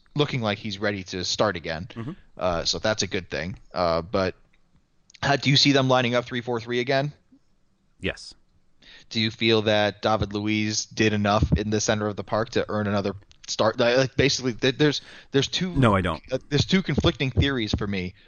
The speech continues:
Speaker 1: 'cause I really loved watching David Luiz play central midfield last
Speaker 2: Yeah.
Speaker 1: week, and I thought that he was great there.
Speaker 2: Yep.
Speaker 1: Um,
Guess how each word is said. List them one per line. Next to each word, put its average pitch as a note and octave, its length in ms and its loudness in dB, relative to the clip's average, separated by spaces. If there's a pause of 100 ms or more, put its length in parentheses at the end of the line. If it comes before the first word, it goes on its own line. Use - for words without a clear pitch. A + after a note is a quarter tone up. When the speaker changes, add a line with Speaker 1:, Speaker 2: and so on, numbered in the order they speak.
(280)
Speaker 1:
'cause A#2+ 140 0
I A#2 120 0 (140)
really B2 420 0
loved G2+ 440 0 (120)
watching G2+ 360 0
David G2+ 300 2
Luiz F#2+ 380 -4
play G2 240 -2
central F#2+ 340 -2
midfield E2+ 420 -2
last F#2 240 2
Speaker 2:
Yeah. - 40 -10
Speaker 1:
week, C2 200 -6
and D2+ 80 -8
I D#2+ 40 -4
thought G2 220 0
that F#2+ 80 -12
he F2+ 60 -8
was - 120 -6
great G2 360 0
there. - 180 -4 (160)
Speaker 2:
Yep. G#2 120 -4 (340)
Speaker 1:
Um, E2+ 440 4